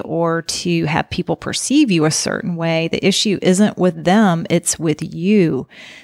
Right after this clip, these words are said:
that you may not be valuing yourself in the way that you need to so that others can see the value in you. So again, that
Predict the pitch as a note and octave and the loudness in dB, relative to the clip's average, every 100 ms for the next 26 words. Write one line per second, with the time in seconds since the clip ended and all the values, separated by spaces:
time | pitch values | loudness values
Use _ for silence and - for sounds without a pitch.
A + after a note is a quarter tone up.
0 | - - F3 F#3+ A#3 A3 F#3+ F3+ D#3+ F3 | -8 -6 0 4 4 4 2 0 -2 -2
1 | F3+ F3+ E3+ E3+ E3 E3 D#3+ D#3+ - G#3 | 2 2 2 0 -4 -4 -4 -4 2 4
2 | F#3+ - - F3+ E3 E3+ E3 E3+ E3 A3 | 4 2 -2 0 2 2 2 -2 2 4
3 | G#3+ E3+ D#3 - E3+ D#3 D#3+ - _ - | 4 0 -2 -2 -2 -2 -4 -10 _ -20
4 | _ - F#3+ E3 - - G3+ G3 E3+ D#3 | _ 2 2 2 2 2 4 4 4 2
5 | - - F3+ - F3 E3 E3 D#3+ E3+ E3+ | -2 -4 -4 -2 0 2 2 2 0 -2
6 | E3 C#3 C#3+ D3 - - D#3+ D#3+ D#3 - | -4 -4 -4 -2 -2 0 0 -2 -6 -12
7 | - - - - F3 F#3 F3 F3 - | -20 -20 -20 -10 0 2 2 0 -2